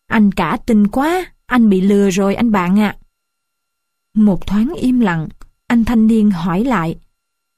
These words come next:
"Có thật là không có đứa bé nào bị bệnh gần chết cả đúng không?" "Đúng vậy, tôi bảo đảm là như thế." Người đàn ông quả quyết. "Ồ, đó là tin tốt lành nhất trong ngày mà tôi được biết đấy,"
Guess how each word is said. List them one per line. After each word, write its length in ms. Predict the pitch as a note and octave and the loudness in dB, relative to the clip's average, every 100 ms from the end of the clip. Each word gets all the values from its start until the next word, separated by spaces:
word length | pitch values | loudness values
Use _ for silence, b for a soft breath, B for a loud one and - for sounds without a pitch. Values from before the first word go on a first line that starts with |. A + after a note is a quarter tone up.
| _ _ _ | _ _ _
"Có 120 | - A#3+ | -4 -2
thật 280 | C4 - | -2 -2
là 240 | G#3+ G3 E3+ | -2 0 -2
không 280 | - A#3+ G#3 | -2 0 0
có 80 | |
đứa 140 | C4 D4 | 0 0
bé 200 | A#3 C#4+ | 0 -2
nào 200 | F#4 A3+ | -2 0
bị 140 | G3 | 0
bệnh 220 | G3 F#3 | 0 2
gần 280 | F#3+ A#3 G#3 | 0 2 2
chết 280 | G3+ D#4 - | 2 -2 -2
cả 240 | G3+ E3+ | -4 -2
đúng 200 | B3 C4+ F#4+ | -2 -4 -2
không?" 180 | E4 D4+ - _ _ _ _ _ _ - | -4 -4 -8 _ _ _ _ _ _ -2
"Đúng 300 | F#3 G#3+ F4 | 0 0 0
vậy, 280 | C4 F3+ F#3 - _ _ | -2 -2 -2 -8 _ _
tôi 100 | D4 | -2
bảo 260 | A3 G#3 C#4+ | 0 0 0
đảm 260 | E3+ A3 | 0 0
là 100 | D#4+ | 0
như 200 | A3 G#3+ | 2 2
thế." 320 | A3 A#3 C#4 G4+ - _ _ - | 0 -2 -2 -2 -6 _ _ -2
Người 160 | G#3 G3 | 2 2
đàn 180 | F#3 | 0
ông 220 | E3+ G3+ G3 | 0 0 0
quả 280 | F#3+ G#3 D4+ | -2 -4 -2
quyết. 220 | D4 F#4 - _ _ _ _ _ _ _ _ _ _ _ _ _ _ | 0 -2 -2 _ _ _ _ _ _ _ _ _ _ _ _ _ _
"Ồ, 420 | A3+ G#3+ G#3+ A3 | 0 2 4 2
đó 180 | F#3 G3 | 2 0
là 120 | D4+ | 0
tin 220 | F3 G#3 | 0 0
tốt 300 | G3+ B3+ F4 | 2 0 0
lành 180 | B3+ F#3 | 0 2
nhất 140 | F#3+ D4+ | 2 0
trong 200 | - G#3+ | 0 2
ngày 240 | G3+ F#3 F3 | 2 2 0
mà 120 | F3+ - | -2 0
tôi 160 | G3+ | 0
được 200 | F3+ E3+ | 0 0
biết 240 | G3+ D#4 C#4 | 0 0 0
đấy," 220 | D#4 | -4